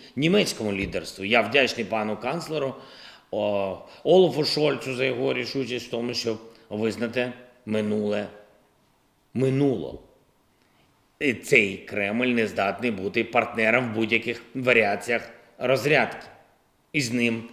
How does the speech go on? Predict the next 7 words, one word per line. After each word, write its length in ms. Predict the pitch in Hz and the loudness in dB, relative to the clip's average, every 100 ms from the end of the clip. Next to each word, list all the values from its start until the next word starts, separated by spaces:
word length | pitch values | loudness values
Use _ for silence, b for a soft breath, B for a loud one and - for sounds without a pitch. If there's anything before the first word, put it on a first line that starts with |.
| - | -6
неможливо 880 | 135 151 160 165 156 175 131 92 87 | 4 6 6 4 4 2 2 -2 -6
співіснувати, 1040 | - - 127 113 131 - 165 175 143 95 78 - - _ _ _ _ _ - | -6 -6 -4 -4 -4 -6 -2 0 0 0 -8 -16 -20 _ _ _ _ _ -6
бо 360 | 107 107 104 | 2 4 4
неможливо 540 | 117 120 120 135 131 107 | 2 0 0 0 -2 -2
співіснувати 720 | - 101 92 104 104 110 117 B B B | -4 -12 -10 -4 -2 -2 -4 B B B
з 120 | - | 0
терором. 440 | 165 135 85 71 | 4 4 0 -6